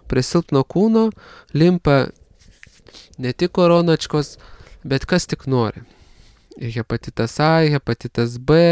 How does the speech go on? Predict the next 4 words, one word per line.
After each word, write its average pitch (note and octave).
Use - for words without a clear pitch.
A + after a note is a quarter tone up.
ir C3
visokios B2+
kitokios F3
zarazos C#3